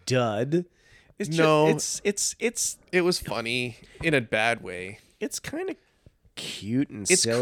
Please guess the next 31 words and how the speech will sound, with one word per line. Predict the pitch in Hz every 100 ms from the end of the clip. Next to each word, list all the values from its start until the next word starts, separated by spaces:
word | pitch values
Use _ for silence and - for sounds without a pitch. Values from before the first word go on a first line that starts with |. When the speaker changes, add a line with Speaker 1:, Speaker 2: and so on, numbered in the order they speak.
| 131
Speaker 2:
cringy. | 147 151 117
Speaker 1:
and | 95 95 - _ _ _ _ _ _ _
Speaker 2:
It's, | - 165 - -
it's | 175 190
like | 185
Speaker 1:
satirical | 120 - 131 135 - 143 143
a |
little | 139 139
bit. | 143 - -
Speaker 2:
Like, | 151
I | 160
watch | 180 208 151
garbage | 120 123 135 127 120
horror | 127 135
movies | 147 156 165 147
just | 135 127
because | 127 - 120
it's | 107 -
fun | - 107 104 101
to | 117
watch. | 101 101
Speaker 1:
Yeah. | 120 104 - -
Speaker 2:
So | - 147
this | 170 -
is | 220
kind | - 147
of | 143
like | 127 117 107 - - _ _ _ -
an | 123
eighties | 120 120 127 110
rom-com. | 113 110 117 120 123 113 117 123 123